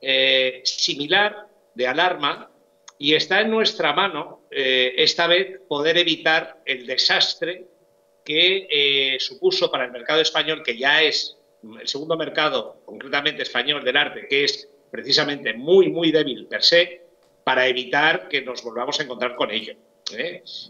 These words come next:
Eh, como bien decías, eh, sí se está dando,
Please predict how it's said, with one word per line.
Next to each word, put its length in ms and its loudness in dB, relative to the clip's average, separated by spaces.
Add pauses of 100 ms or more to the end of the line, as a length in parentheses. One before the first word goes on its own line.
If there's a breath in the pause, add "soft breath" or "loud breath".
(160)
Eh, 480 2
como 200 -4
bien 160 2
decías, 640 4
eh, 420 6
sí 220 2
se 140 -2
está 220 0
dando, 580 0